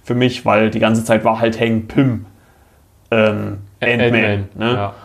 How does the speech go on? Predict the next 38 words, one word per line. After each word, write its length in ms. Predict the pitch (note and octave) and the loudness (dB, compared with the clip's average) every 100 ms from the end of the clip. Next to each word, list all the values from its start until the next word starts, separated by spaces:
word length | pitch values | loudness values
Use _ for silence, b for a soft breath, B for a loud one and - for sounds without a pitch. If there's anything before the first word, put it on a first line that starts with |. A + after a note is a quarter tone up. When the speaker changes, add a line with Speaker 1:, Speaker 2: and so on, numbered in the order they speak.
| B B B B B _ _ | B B B B B _ _
Speaker 1:
Ja, 380 | B2+ C3+ C#3 C3 | 2 4 6 4
und, 460 | A#2 C3 B2 A#2+ | 0 0 -2 -2
äh, 340 | B2 B2 A#2+ A#2+ - _ _ _ - - | -4 -4 -4 -6 -10 _ _ _ -18 -6
ja, 380 | A2+ G#2+ G2+ - | 0 0 0 -10
Scott 360 | - - B2+ A#2+ | -16 -2 0 2
Lang, 520 | C3 D3 E3 E3 - | 2 2 0 -2 -4
äh, 120 | C3 | -6
lernt 280 | B2+ B2+ C3 | 0 0 2
dann 140 | C3 A#2+ | -2 -2
auch 580 | A2+ A#2 A#2 A2 - - - - | -2 0 -2 -4 -10 -20 -20 0
Hope 300 | C#3 E3 D#3+ - _ _ _ _ _ _ _ - - - | 2 2 -4 -18 _ _ _ _ _ _ _ -20 -20 -6
Van 180 | C3 A#2 | -4 0
Dyne 320 | B2 D#3+ F3+ | 2 2 0
kennen, 220 | F3 D#3+ | 0 0
das 120 | B2+ | -2
ist 120 | B2+ | -4
quasi 240 | - A#2+ A2+ | -2 -2 -2
die 160 | A2 | -4
Tochter 300 | A2 D3 D#3 | -2 -2 -2
von 200 | C#3+ D3 | -6 -4
Hank 240 | C#3+ C#3+ C#3 | -4 -4 -4
Pym. 400 | - D#3+ D#3+ - _ _ _ _ _ _ _ _ _ _ _ _ - | 0 0 -2 -12 _ _ _ _ _ _ _ _ _ _ _ _ -16
Und 400 | - C#3 B2 A#2+ | -2 0 0 -2
die 60 | C3 | -2
beiden 380 | A2+ A2+ A#2+ A2+ | 0 0 0 0
bilden 260 | B2 B2 B2 | 2 2 0
ihn 140 | A#2+ | -2
dann 140 | A#2 A2+ | -2 -2
so 60 | |
ein 40 | A2+ | -2
bisschen 260 | A#2+ - | -4 -6
aus, 560 | - A2+ B2 B2 A#2+ - | -2 2 4 2 -2 -6
mit 160 | A#2+ | -4
dem 100 | A#2 - | -4 -4
Anzug 300 | A2+ - - | -6 -8 -4
zurechtzukommen 640 | A#2 A#2+ - A2+ A#2+ A2+ | -2 -2 -4 -4 -2 0
und 140 | A2+ | -2
so. 220 | G#2+ G#2 | -2 -4